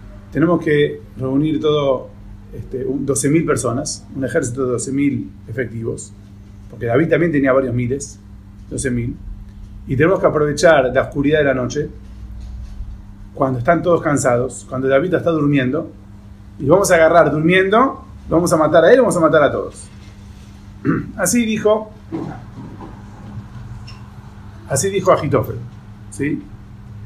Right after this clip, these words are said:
Vino Hushai y le dijo a Absalom, le dice, Vos lo conocés a tu papá, ¿vos te creés que tu papá va a dormir? ¿Vos te creés que tu papá va a dormir? Tu papá es el que cuida todo el rebaño, el que cuida todo, él cuida a los demás.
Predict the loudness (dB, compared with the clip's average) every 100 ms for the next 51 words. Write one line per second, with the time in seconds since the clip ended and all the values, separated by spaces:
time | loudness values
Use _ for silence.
0 | -18 -18 -18 0 6 6 6 4 6 6
1 | 2 -6 -10 -12 -14 -8 0 4 4 6
2 | 4 6 6 6 4 -4 -14 -18 -20 -18
3 | -16 -16 -16 -16 -8 -4 -2 0 0 -2
4 | -6 -16 -20 -20 -20 -20 -20 -20 -20 -20
5 | -6 2 4 4 0 0 0 0 -6 -8
6 | -14 -18 -18 -20 -20 -20 -8 -4 0 0
7 | -2 -4 -2 0 2 0 -2 -4 -4 -8
8 | -20 -20 -20 -20 -20 -18 -18 -10 -6 -4
9 | -2 -2 -2 -4 -2 0 0 0 -6 -2
10 | 2 2 0 -6 -6 0 2 2 0 0
11 | 2 0 0 -2 -4 -6 -6 -2 -2 -2
12 | -6 -8 -6 -4 -2 0 -2 -4 -8